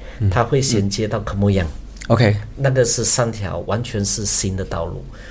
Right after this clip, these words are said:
Speaker 2: 我们现在其实有两条新的道路现在正在施工的哈，
Speaker 1: 嗯。
Speaker 2: 是从 Sibu Jaya 到那个 Kong Iking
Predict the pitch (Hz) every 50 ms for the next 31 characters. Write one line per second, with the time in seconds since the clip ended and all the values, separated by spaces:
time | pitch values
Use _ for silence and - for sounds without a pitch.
0 | - - - 143 165 208 233 - - 254 247 254 247 233 233 - 156 156 151 -
1 | - 139 139 - - 104 95 95 95 98 98 87 82 87 85 - - 110 110 127
2 | - - 147 143 143 135 135 139 131 131 135 131 120 - - 123 120 120 117 107
3 | 101 92 - - - - - 156 127 113 - 143 127 120 113 - - - 113 104
4 | - - 101 95 98 90 87 80 - 107 123 135 135 135 - - - - - -
5 | - - 131 117 - - - 98 98 95 101 101 - - 113 104 107 120 123 113
6 | - - 110 110 110 113 113 110 107 - - 117 113 104 98 98 101 104 101 104
7 | - 98 92 - - - 131 123 120 117 - - 107 104 - - - 165 151 117